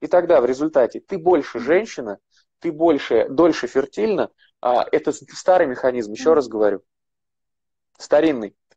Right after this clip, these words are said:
Speaker 1: Не, ну, сейчас он
Speaker 2: Мгм.
Speaker 1: аварийный, неправильный, но, а когда-то там у, у предков
Speaker 2: Мгм.
Speaker 1: это работало. И тогда в результате потери либо потомства, либо кого-то рядом, ты с большей вероятностью дальше найдешь.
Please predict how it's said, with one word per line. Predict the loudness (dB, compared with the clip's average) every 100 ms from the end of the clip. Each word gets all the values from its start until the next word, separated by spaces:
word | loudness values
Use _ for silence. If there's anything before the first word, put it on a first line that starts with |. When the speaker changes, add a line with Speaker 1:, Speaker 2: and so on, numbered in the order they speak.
| -20 -12
Speaker 1:
Не, | -8 -6 -6
ну, | -4 -2 -2 -2 -6
сейчас | -8 -4 0 0 -2
он | -6 -6
Speaker 2:
Мгм. | -2
Speaker 1:
аварийный, | 2 2 0 -4 -8
неправильный, | -6 -2 2 2 0 -4
но, | -4 -4 -6 -16 _
а | -8
когда-то | -4 -2 2 2 2
там | -2 -2 -4
у, | -8 -12 -12
у | -4
предков | -2 -2 -2
Speaker 2:
Мгм. |
Speaker 1:
это | -2
работало. | 0 2 0 0 0
И |
тогда | 2 0 4 2 2 _ _ -8
в | -4
результате | -4 0 0 0
потери | -2 -2 0 0
либо | 0 -2
потомства, | -2 -2 -2 -8 -8 -6
либо | -4 0 4 6 4 2 0
кого-то | 0 0 0 0
рядом, | 0 0 -8 _ _ _ _
ты | -8 -8 -10 _
с | -14 -6
большей | 0 0 0 2
вероятностью | 4 4 2 -2 -10 0
дальше | 0 0 -6
найдешь. | -12 -10 -12